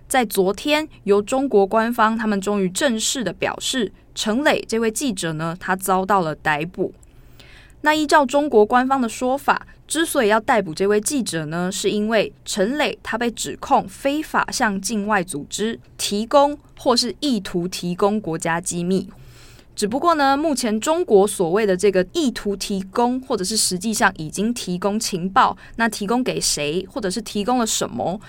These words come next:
这些详细的犯罪事项都还是不清楚。那也没有提到说目前这些详细的案件会在什么时候进行下一步的审理。那根据B B C还有卫报的报道，目前所知呢，陈磊他虽然是在中国出生，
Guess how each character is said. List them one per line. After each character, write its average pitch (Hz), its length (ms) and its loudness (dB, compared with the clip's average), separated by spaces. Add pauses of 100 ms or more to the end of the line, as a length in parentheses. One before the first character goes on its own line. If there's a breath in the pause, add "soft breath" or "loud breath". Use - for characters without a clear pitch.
(120)
这 233 120 -4
些 247 120 0
详 202 260 0
细 277 140 -2
的 220 100 0
犯 254 240 2
罪 240 220 0
事 - 280 -4
项 220 380 2
都 208 160 0
还 165 180 -6
是 185 140 -4
不 226 160 -6
清 220 240 -4
楚。 - 180 -8 (240 soft breath)
那 247 120 2
也 190 100 4
没 185 80 2
有 220 140 2
提 175 260 -8
到 247 240 4
说 233 240 0
目 240 220 2
前 160 260 -4
这 180 160 2
些 190 160 2
详 170 260 -2
细 226 200 -2
的 202 80 0
案 208 260 0
件 196 240 0
会 208 140 -4
在 196 100 0
什 185 180 0
么 151 140 -6
时 175 160 -6
候 214 240 2
进 233 180 -2
行 180 200 -4
下 226 280 0
一 175 60 -2
步 202 160 0
的 170 80 -2
审 156 320 -6
理。 185 140 -2 (760 loud breath)
那 302 120 6
根 294 160 4
据 302 120 0
B 294 160 0
B 302 160 -2
C 302 240 -2
还 277 140 2
有 185 100 4
卫 202 200 2
报 208 200 2
的 185 40 0
报 202 280 2
道， - 260 -2 (300 loud breath)
目 359 160 2
前 214 200 2
所 190 220 0
知 220 220 -4
呢， 240 280 4
陈 220 300 -2
磊 262 160 0
他 - 180 -6
虽 214 280 -2
然 170 200 2
是 196 140 -6
在 180 160 0
中 240 240 -2
国 190 180 4
出 214 240 -4
生， 214 320 0